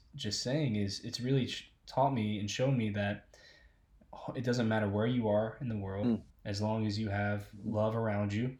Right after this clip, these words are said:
Speaker 1: community,
Speaker 2: Mm.
Speaker 1: family, friends, as long as that's there and you have your
Speaker 2: Mm.
Speaker 1: health and, uh, the access to, uh, a lot of the times healthy air and healthy
Speaker 2: Mm-hmm.
Speaker 1: food, then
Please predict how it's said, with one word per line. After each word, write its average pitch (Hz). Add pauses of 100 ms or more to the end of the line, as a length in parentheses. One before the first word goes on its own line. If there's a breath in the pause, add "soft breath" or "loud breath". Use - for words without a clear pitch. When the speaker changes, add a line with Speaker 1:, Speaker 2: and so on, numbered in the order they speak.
(100)
Speaker 1:
community, 110
Speaker 2:
Mm. 113
Speaker 1:
family, 120 (140)
friends, 117
as 107
long 123
as 110
that's 110
there 117 (240 loud breath)
and 107
you 104
have 110
your 110
Speaker 2:
Mm. 110
Speaker 1:
health 123
and, 110 (100)
uh, 107
the 110
access 117
to, 110 (880 soft breath)
uh, 110
a 120
lot 113
of 113
the -
times 110
healthy 113
air 117 (640)
and 123
healthy 107
Speaker 2:
Mm-hmm. 101
Speaker 1:
food, 131
then 110